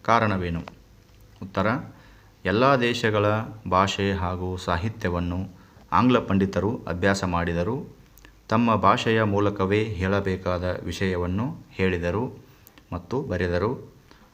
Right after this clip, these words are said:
ಆಂಗ್ಲ ಜನರ ಭಾಷಾಭಿಮಾನ, ಸಂಕಲ್ಪ ಹಾಗೂ ಕೃಷಿಯಿಂದ ಆಂಗ್ಲ ಭಾಷೆ ವಿಶ್ವವ್ಯಾಪಿಯಾಯಿತು.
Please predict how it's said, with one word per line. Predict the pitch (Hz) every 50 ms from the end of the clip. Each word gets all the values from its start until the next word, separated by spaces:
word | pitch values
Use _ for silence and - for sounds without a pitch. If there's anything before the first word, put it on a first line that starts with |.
| - _ _ -
ಆಂಗ್ಲ | 90 117 131 131 120
ಜನರ | 110 110 107 104 104 104 104
ಭಾಷಾಭಿಮಾನ, | 98 90 87 87 87 - 110 113 110 107 95 92 85 85 87 85 90 95 - - - - _ _ _ _ - - - -
ಸಂಕಲ್ಪ | - - 95 101 98 110 120 110 101 - - 92 90 92 92 - - -
ಹಾಗೂ | - - 90 92 87 95 92 92
ಕೃಷಿಯಿಂದ | - - 98 95 - 127 117 104 92 85 85 92 101 120 - - - - - - _ _ _ _
ಆಂಗ್ಲ | 78 98 120 127 123 110
ಭಾಷೆ | 92 90 87 87 - 98 107 131 147 - -
ವಿಶ್ವವ್ಯಾಪಿಯಾಯಿತು. | 98 101 101 - - 110 98 95 87 85 82 87 98 90 85 82 82 82 80 - - - -